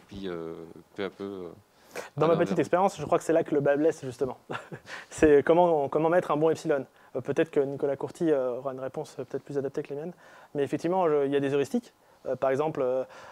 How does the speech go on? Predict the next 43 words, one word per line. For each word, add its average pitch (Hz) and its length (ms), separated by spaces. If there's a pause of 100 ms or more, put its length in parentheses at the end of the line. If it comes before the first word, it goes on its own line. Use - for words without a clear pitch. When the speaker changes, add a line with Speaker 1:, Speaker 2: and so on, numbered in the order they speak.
(120)
Speaker 2:
euh, 127 120
prendre, 151 400
euh, 127 240
un 143 120
centième 156 440
de 147 60
la 135 100
médiane 147 340
des 143 60
matrices 135 300
existantes 156 420
et 156 60
dire, 131 100
bah, 120 80
voilà, 127 220
c'est 139 120
ça 147 140
le 139 60
bon 135 100
epsilon. 131 300 (240)
Ce - 100
qui - 60
a - 40
du 180 80
sens, 247 220
hein, 185 80
puisqu'on - 180
prend 151 120
une 147 80
exponentielle, 160 580
euh, 131 220 (320)
euh, 131 140
des, 135 100
une 156 260
di-, 156 220
distance 156 400
divisée 147 200
par 135 120
epsilon 160 420
dans 135 100
le 131 60
calcul 151 380
de, 123 140